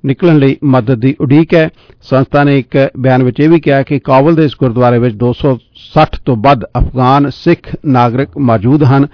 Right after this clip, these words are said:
ਜਿਨ੍ਹਾਂ ਵਿੱਚ ਔਰਤਾਂ ਤੇ ਪੰਜਾਹ ਤੋਂ ਵੱਧ ਬੱਚੇ ਵੀ ਸ਼ਾਮਲ ਨੇ। ਇਹਨਾਂ ਵਿੱਚ ਤਿੰਨ ਨਵਜੰਮੇ ਬੱਚੇ ਵੀ ਨੇ। ਇੱਕ ਬੱਚੇ ਨੇ ਤਾਂ ਸਿੱਚਰਵਾਰ ਨੂੰ ਹੀ ਜਨਮ ਲਿਆ ਹੈ। ਚੇਤੇ ਰਹੇ ਕਿ ਭਾਰਤ ਤੋਂ ਛੁੱਟ ਕਿਸੇ ਵੀ ਹੋਰ ਮੁਲਕ ਨੇ ਅਜੇ ਤੱਕ ਅਫਗਾਨ ਸਿੱਖਾਂ ਦੀ ਬਾਂਹ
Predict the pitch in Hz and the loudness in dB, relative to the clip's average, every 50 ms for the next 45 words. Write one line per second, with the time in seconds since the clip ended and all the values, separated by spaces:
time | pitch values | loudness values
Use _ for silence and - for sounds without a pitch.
0 | - - - _ _ _ _ _ 143 139 156 160 135 143 - - - - 131 127 | -10 -20 -20 _ _ _ _ _ 0 2 2 4 2 0 -2 -4 -6 -2 0 0
1 | 127 110 - - 135 139 135 - - 127 - - 139 139 156 165 165 - 160 117 | 0 0 0 -2 -2 -2 -2 -4 -6 -8 -4 -2 0 2 2 2 2 0 -2 0
2 | 110 123 123 107 123 - - - 131 123 - - 147 143 151 143 - - 143 139 | 0 0 0 -2 -4 -8 -6 -6 -6 -4 -2 -2 0 2 2 0 0 0 0 0
3 | 143 147 143 143 143 143 151 156 - - - - - 165 156 156 147 135 123 123 | 2 2 2 2 0 -2 -4 -8 -12 -18 -14 -4 -2 0 2 2 2 2 0 -2
4 | - - - - - - - _ 165 165 165 156 151 - - _ - 120 117 123 | -4 -8 -14 -20 -20 -20 -8 _ 0 2 4 4 2 0 -2 _ -6 -4 0 0
5 | 147 143 135 147 151 143 151 151 135 143 - - 156 147 135 143 143 139 143 139 | 0 0 0 2 2 2 2 2 0 -2 -2 0 0 2 2 2 2 2 2 0
6 | 139 - - - - _ _ _ 170 165 - - 160 147 139 - - 139 131 127 | -2 -6 -14 -20 -20 _ _ _ -2 -2 -2 0 -2 -2 -2 0 0 0 0 2
7 | 127 113 117 131 127 131 - - - - 147 135 - 170 156 135 135 131 120 120 | 0 0 0 0 0 -2 -2 -6 -4 -4 -4 0 2 2 2 4 2 2 2 0
8 | 127 123 113 127 127 131 - - 120 139 131 127 123 120 123 139 151 147 143 143 | -2 -2 -2 -2 -2 -4 -4 -4 -2 0 0 2 0 2 2 2 2 2 0 -2
9 | - - - _ _ _ _ - 143 - - 170 156 151 147 147 147 135 - 151 | -6 -14 -20 _ _ _ _ -4 -4 0 0 2 2 4 4 2 2 0 -2 -2
10 | 139 - - 135 123 117 113 113 - - 147 - - 151 143 120 - - - - | -4 -2 0 2 2 2 0 -2 -2 -4 -4 -2 0 -2 -2 -2 -2 -6 -8 -8
11 | - - _ - 170 - - 226 220 180 196 170 139 147 147 135 131 131 131 127 | -8 -8 _ -2 -2 0 2 2 2 4 4 2 4 2 2 2 0 0 0 -2
12 | - 131 131 131 131 - - 131 139 135 123 - 135 131 123 - - - - 123 | -2 -2 -2 -2 -2 -4 -4 -2 -2 -2 0 0 -2 -2 -2 -4 -8 -6 -6 -6
13 | 107 - 113 120 123 131 131 120 - - - 131 - - - 135 127 110 123 123 | -4 -2 -2 0 0 0 0 -2 -4 -4 -6 -6 -6 -4 -4 -4 -2 -2 -2 -4
14 | 127 - - 113 123 123 127 131 | -4 -6 -6 -4 -2 0 0 -2